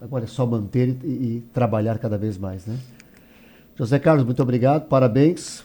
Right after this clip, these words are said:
Foi um prazer, é, conhecer um pouco mais da empresa, ah, a qual nos convidou, lembrou,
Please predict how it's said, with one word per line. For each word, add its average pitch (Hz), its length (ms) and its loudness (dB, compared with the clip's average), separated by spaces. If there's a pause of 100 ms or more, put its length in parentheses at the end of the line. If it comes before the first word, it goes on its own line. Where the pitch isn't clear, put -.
Foi 123 120 -10
um 123 60 -8
prazer, 117 520 2
é, 110 180 -4
conhecer 110 380 -4
um 113 40 0
pouco 127 220 -6
mais 123 460 0 (540)
da 123 160 6
empresa, 147 640 4 (760)
ah, 107 520 0
a - 20 -4
qual 117 320 4
nos 117 160 0
convidou, 123 520 4
lembrou, 127 560 0